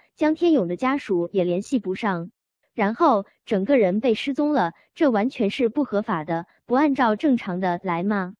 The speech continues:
国际社会广泛关注维权律师江天勇出狱以及出狱后的状况。三十四个境外人权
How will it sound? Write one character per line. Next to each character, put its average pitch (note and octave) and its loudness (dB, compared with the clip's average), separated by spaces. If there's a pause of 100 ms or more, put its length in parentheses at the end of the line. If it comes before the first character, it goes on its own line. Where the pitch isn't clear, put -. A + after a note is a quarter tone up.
(400)
国 A3 4
际 D#4+ 4
社 B3+ 2
会 G3+ 2
广 F3+ -2
泛 A#3 0
关 C4 0
注 G#3 0 (180)
维 B3 2
权 A3 0
律 C4 4
师 C#4 -4
江 C#4+ 0
天 D#4 2
勇 F3 0
出 A#3 -4
狱 A3+ 0 (180)
以 G#3+ -2
及 A#3 0
出 E4 0
狱 D4 6
后 C4 0
的 G#3 0
状 G#3 0
况。 F3+ -4 (440)
三 F4+ 0
十 B3 -2
四 D4+ -4
个 G#3 2
境 C#4 0
外 C4 2
人 G3 -2
权 F#3 -2